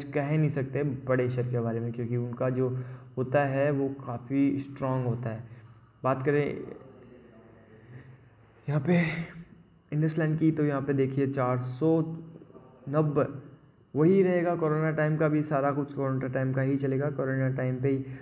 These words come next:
आईटीसी के जो कोरोना टाइम पे एक अच्छा कुछ return दे रहा था, काफ़ी यहाँ पे गिर चुका है। मैं बात करूँगा आने वाले टाइम पे काफ़ी अच्छा return देगा आपको, यहाँ पे संभाल के रखिए share को।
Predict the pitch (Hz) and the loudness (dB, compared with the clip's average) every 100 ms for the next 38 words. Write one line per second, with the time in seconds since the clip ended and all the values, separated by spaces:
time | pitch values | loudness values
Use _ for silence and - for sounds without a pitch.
0 | - - 151 156 175 160 175 165 160 160 | -18 0 4 6 4 2 4 6 6 6
1 | 160 147 147 151 147 143 143 139 139 151 | 4 2 2 0 0 0 0 -2 -2 -4
2 | 143 135 131 127 143 143 143 143 143 - | -4 -4 -4 -2 0 2 2 0 -2 -2
3 | 127 127 139 135 131 131 127 117 120 120 | -2 0 -2 0 -2 0 -2 0 -2 -2
4 | 127 131 127 131 139 135 - - - - | -4 -2 -2 0 0 -2 -10 -14 -16 -4
5 | 131 123 131 127 135 135 131 127 127 131 | 0 4 4 4 0 0 2 2 2 2
6 | 127 127 127 120 123 120 127 127 120 120 | 2 2 0 -2 -2 -4 -2 0 0 0
7 | 127 127 131 131 131 139 147 131 127 123 | 2 2 2 2 0 0 0 0 0 0
8 | 127 123 127 127 131 135 135 135 131 135 | 0 0 2 2 2 0 -2 -2 0 0
9 | 135 139 | 0 0